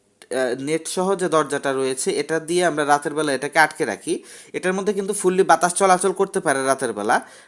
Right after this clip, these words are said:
মানে সহজ কথা, আপনি আপনার খরগোশকে যে জায়গায় রাখবেন,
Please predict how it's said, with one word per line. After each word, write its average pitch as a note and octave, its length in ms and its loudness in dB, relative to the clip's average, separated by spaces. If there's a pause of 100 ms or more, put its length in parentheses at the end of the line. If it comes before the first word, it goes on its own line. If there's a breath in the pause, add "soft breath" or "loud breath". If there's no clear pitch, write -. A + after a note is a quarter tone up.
মানে D#3+ 140 -2
সহজ F#3 400 2
কথা, A3 260 6
আপনি F#3+ 280 0
আপনার F3+ 220 -2
খরগোশকে F3+ 480 -2
যে E3 160 -2
জায়গায় E3 220 2
রাখবেন, B2 500 2